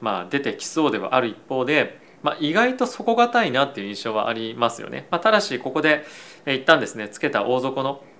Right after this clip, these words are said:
えー、レベル感というところをまた、えー、下抜いていくと、まあ、結構また走る可能性があるんじゃないかなと思うので、えー、気をつけておきたいなというふうには思って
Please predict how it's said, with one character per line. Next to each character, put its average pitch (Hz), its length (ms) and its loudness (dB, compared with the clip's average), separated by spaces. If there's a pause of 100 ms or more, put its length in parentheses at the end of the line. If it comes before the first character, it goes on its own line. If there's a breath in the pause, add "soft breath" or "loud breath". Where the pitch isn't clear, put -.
(120)
え 123 80 2
ー、 - 20 2
レ 127 80 2
ベ 139 80 6
ル 151 80 4
感 123 160 -2
と 107 80 -6
い - 20 -8
う - 0 -
と 123 80 -8
こ 190 80 -2
ろ 185 80 2
を 127 60 0
ま 101 100 -2
た、 110 300 -2 (160)
え 101 80 -12
ー、 - 20 -16
下 117 220 -2
抜 120 80 -2
い 117 80 -6
て 110 80 -6
い 98 80 -10
く - 80 -20
と、 175 280 0
ま 107 100 -8
あ、 - 20 -8
結 135 160 -8
構 117 100 -8
ま 98 140 -6
た 101 240 -4 (140)
走 - 220 -6
る 113 100 -4
可 104 120 -10
能 101 100 -8
性 110 120 -10
が 110 100 0
あ 120 40 2
る 117 60 -2
ん 107 40 -10
じ 101 80 -10
ゃ - 20 -8
な 95 60 -8
い 92 60 -12
か 131 100 -6
な 139 80 0
と 139 100 -10
思 135 80 -10
う 131 40 -8
の 127 80 -8
で、 165 260 0 (340 loud breath)
え 120 60 -4
ー、 113 60 -6
気 135 120 0
を 120 60 2
つ - 80 -10
け 104 80 -6
て 92 80 -6
お 90 60 -8
き - 120 -20
た 107 140 -4
い 104 40 -8
な 143 120 2
と 151 100 -8
い 104 40 -8
う - 20 -12
ふ - 20 -14
う 185 40 -8
に 220 80 -2
は 123 100 2
思 98 140 -10
っ - 20 -18
て - 200 -18